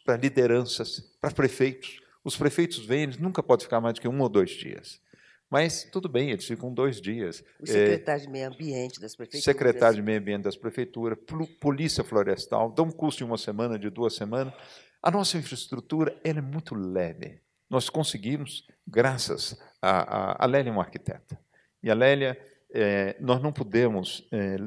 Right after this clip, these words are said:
Speaker 1: é, construir diretamente, porque nós tínhamos dinheiro público na época da construção do, do, da nossa infraestrutura. Tivemos que lançar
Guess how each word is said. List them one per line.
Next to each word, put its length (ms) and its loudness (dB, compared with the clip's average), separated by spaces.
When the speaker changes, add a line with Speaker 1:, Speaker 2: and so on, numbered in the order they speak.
Speaker 1:
é, 380 -4
construir 420 2
diretamente, 640 2
porque 120 -6
nós 120 -4
tínhamos 260 -6
dinheiro 220 -4
público 400 -8
na 100 -2
época 260 0
da 80 -2
construção 540 -6
do, 220 -10
do, 440 -12
da 80 2
nossa 240 0
infraestrutura. 840 -4
Tivemos 400 -8
que 80 -8
lançar 500 -2